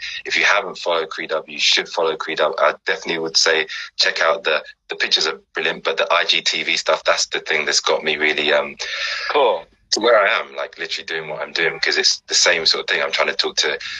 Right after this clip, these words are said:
Speaker 1: two guys, two girls, two guys, two girls, you know, and just really trying to spread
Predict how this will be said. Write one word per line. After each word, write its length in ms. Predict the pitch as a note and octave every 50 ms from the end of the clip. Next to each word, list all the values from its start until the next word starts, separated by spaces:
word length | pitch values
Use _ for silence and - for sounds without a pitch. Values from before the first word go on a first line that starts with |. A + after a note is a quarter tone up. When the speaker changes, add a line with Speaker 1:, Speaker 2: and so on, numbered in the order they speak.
| - - _ _ _
Speaker 1:
two 300 | - - E2+ D#2+ D#2 D#2
guys, 420 | - - D#2+ D2 D2+ D2+ D2+ D2+ -
two 260 | - - D#2+ D#2 D2+
girls, 640 | - E2 D#2+ D#2 D2+ D2 D2 D2+ D#2 - - - - _ _ _ _ -
two 140 | - - -
guys, 200 | D2+ D2+ D2+ -
two 100 | - D#2+
girls, 240 | - D2+ D#2 D#2 -
you 60 | -
know, 100 | E2 D#2+
and 160 | D#2+ D#2 E2
just 260 | - G#2 G2+ - - _ _ _ -
really 320 | F2+ F2+ F#2 F2+ E2 - _ -
trying 200 | - F2+ E2+ E2
to 60 | D#2+
spread 420 | - - - - - F2 E2 E2